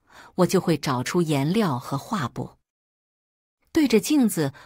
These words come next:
画下自己的自画像。一开始，他对画画还一无所知，只是为了本于自己注意力，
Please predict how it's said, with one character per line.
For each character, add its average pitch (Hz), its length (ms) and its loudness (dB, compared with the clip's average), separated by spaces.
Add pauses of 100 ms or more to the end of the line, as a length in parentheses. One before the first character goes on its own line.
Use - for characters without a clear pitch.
画 196 280 -2
下 175 220 -2
自 - 220 -4
己 147 140 -6
的 127 140 -4
自 190 180 -4
画 156 240 -4
像。 127 340 -6 (440)
一 202 100 2
开 190 260 -2
始， 120 320 -4 (420)
他 185 140 -2
对 180 140 2
画 156 280 -2
画 143 340 -6 (180)
还 180 200 -4
一 226 200 2
无 160 200 0
所 123 280 -4
知， 202 280 -2 (420)
只 - 160 -2
是 170 180 -2
为 165 200 0
了 123 180 -8 (540)
本 185 200 4
于 196 140 4
自 254 220 -2
己 147 180 -2
注 233 240 0
意 202 160 2
力， 175 260 0